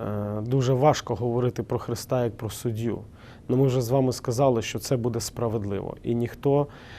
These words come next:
не докорить Бога, що щось нечесно або несправедливо. Але для того, щоб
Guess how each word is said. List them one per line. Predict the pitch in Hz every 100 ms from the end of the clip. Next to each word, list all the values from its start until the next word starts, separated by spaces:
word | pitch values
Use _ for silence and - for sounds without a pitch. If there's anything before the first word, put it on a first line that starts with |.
| - -
не | 120 123
докорить | 123 127 - 123 113 101
Бога, | 101 131 123 123
що | - 113
щось | 107 - 131 117 -
нечесно | 113 117 - 139 135 - 117
або | 117 107 113
несправедливо. | 110 - 117 104 98 95 104 - - - -
Але | - 131 131
для | 107 120
того, | - 165 156
щоб | - 143